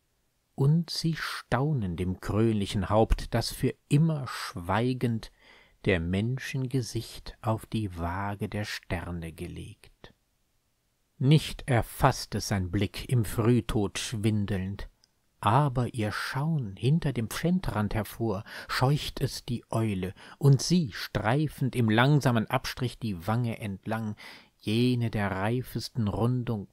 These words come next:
zeichnet weich in das neue Totengehör über ein doppelt aufgeschlagenes Blatt den unbeschreiblichen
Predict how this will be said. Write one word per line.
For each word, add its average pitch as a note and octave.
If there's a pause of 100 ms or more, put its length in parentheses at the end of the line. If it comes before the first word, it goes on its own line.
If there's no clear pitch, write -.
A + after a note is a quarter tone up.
(120)
zeichnet A#2+
weich A2+
in A2
das -
neue G#2+ (160)
Totengehör F#2+ (560)
über D3
ein A2+
doppelt - (120)
aufgeschlagenes A2+
Blatt - (680)
den F#2 (180)
unbeschreiblichen A#2+